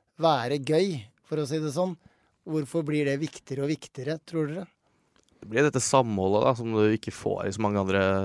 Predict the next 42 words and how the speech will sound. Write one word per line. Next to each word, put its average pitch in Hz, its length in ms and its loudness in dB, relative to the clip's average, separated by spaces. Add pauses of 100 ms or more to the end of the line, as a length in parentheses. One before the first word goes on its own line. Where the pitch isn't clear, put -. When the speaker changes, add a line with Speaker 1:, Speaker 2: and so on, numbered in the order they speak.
Speaker 2:
sporter, 117 540 -2 (240)
eller 107 180 2
i 107 60 4
hvert 104 120 2
fall 104 280 4
individu-, 101 560 2
individuelle 98 580 2
sporter. 110 380 0 (560)
Dette 104 260 0
samme 98 180 4
å 98 60 4
være 95 240 4
del 92 160 0
av 95 80 0
et 101 80 -2
lag, 110 320 4
være 107 160 -2
en 101 80 -2
del 95 160 2
av, 92 280 -2 (200)
det 107 140 0
blir 104 160 2
mer 98 100 2
kultur 113 480 2
da, - 40 0 (320)
å 110 120 0
være 98 260 4
sammen 95 380 -2
og 101 260 2
spille 98 300 -4
sammen, 98 380 -2
vinne 95 240 -4
sammen 92 260 -4
og - 60 -10
tape 92 240 -4
sammen. 98 320 -4 (920)
Det - 80 -10
tror 110 160 4
jeg, 110 160 6
det 101 140 2
er 117 260 8
jo 101 120 2